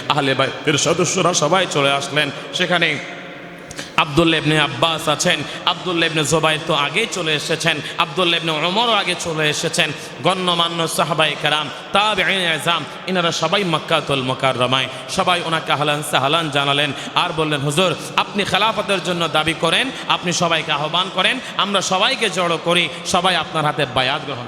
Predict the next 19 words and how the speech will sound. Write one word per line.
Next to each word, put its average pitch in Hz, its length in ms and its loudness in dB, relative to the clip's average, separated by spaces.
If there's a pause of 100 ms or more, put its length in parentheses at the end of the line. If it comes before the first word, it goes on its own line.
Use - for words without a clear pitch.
করবে।" 101 1000 -6
বলেন 117 240 0
না, 135 140 0 (1300)
"আপনার 127 380 2
হাতে 131 340 2 (880)
বায়াত 127 680 0
গ্রহণ 120 400 0
করবে।" 110 400 2 (400)
ওই 175 240 4
দিকে 131 340 0
এখন 147 560 -2
কুফার 170 360 2 (100)
অধিবাসীরা 147 760 0 (220)
সবাই 165 340 2
মিলে 156 360 2 (400)
একজনের 151 460 0
ঘরে 143 300 2 (260)
একত্রিত 151 520 -2
হলো, 143 360 0